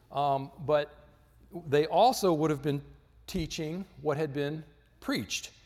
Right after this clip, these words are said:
And we have a pretty good idea of what that is because we have Paul's words, um, when he tells us he, he sought to know one thing and one thing only, and that's Christ and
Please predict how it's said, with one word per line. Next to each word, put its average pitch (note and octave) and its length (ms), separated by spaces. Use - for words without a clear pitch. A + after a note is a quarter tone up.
And D3 280
we D3+ 120
have F#3+ 100
a F3 60
pretty B3 280
good D#3+ 220
idea C3+ 600
of B2+ 260
what D3 200
that B2+ 200
is F3 440
because C#3+ 640
we C#3+ 180
have C3+ 480
Paul's F#3 400
words, B2 540
um, A#2+ 520
when C#3 140
he C3+ 80
tells D3+ 300
us C#3 180
he, C#3+ 400
he D#3 140
sought E3 340
to E3 80
know D#3+ 200
one E3 340
thing A#2+ 360
and C#3+ 160
one D3+ 200
thing D3 200
only, B2 300
and B2 140
that's C3 280
Christ C#3+ 600
and C3+ 300